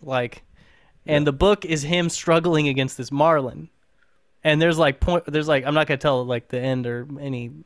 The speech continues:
Speaker 1: any other spoilers, but there's, like, points in the book where he's, like, it's a very interesting book. It's, like, everything is going, 'cause it's only him, so you're, like, you're hear-, hearing all these things that are going on through his head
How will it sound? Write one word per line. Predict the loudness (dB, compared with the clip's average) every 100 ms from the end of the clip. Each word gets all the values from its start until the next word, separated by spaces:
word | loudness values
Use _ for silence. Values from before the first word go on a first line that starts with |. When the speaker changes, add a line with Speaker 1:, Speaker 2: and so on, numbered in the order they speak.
| _
Speaker 1:
any | -8 -4
other | -2 -4
spoilers, | -4 -4 -2 -4
but | -8 -14 -14 -20 -20 -20 -20 -20 _
there's, | 0
like, | 0 0
points | 0 0 2
in | 0
the |
book | 2 2 2
where | 0 0
he's, | 0 0
like, | 0 0 -4 _ _ _ _ _
it's | -4 -2
a |
very | 2 4 4
interesting | 2 -2 -2 -2 2
book. | 0 0 -6
It's, | -4 2
like, | 2 0 -4
everything | -2 0 0 -2
is | -4 0
going, | 2 2 -2
'cause | -2 -2
it's | 0
only | 0 2 2
him, | 2 2 2
so | 2
you're, | 2 2
like, | 2
you're | 0
hear-, | 2 0 0
hearing | 0 2
all | 2
these | 0 0
things | -2 0
that | 0
are |
going | 2 0 2
on | -2
through | -2 -4
his | 2
head | 4 4 2